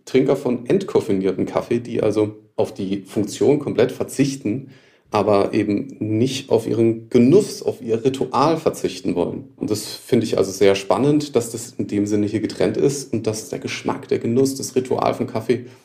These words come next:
uns so wichtig ist, dass wir das eigentlich auf keinen Fall aufgeben wollen, auch wenn es in dem Sinne gar keine Funktion mehr für uns hat.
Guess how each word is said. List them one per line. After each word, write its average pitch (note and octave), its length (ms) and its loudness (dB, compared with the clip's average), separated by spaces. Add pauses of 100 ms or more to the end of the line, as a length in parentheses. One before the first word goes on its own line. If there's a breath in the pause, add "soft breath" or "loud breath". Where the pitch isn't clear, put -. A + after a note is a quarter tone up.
(120)
uns A2 180 -4
so A#2 160 2
wichtig A#2 300 -4
ist, A2+ 240 -4 (380 soft breath)
dass G#2 340 0
wir G2+ 340 2 (160)
das - 320 -8 (100)
eigentlich F#2+ 240 0
auf - 140 -8
keinen - 240 0
Fall G2 340 2 (160 loud breath)
aufgeben G2 460 0
wollen, F#2+ 300 2
auch G#2 200 -6
wenn G2+ 180 2
es - 180 -6
in G2+ 100 -6
dem G#2 180 2
Sinne G2+ 220 0
gar G2 160 0
keine A#2+ 220 0
Funktion D3 480 4
mehr F2+ 120 2
für F#2+ 120 -6
uns F#2 180 -4
hat. F2+ 180 -6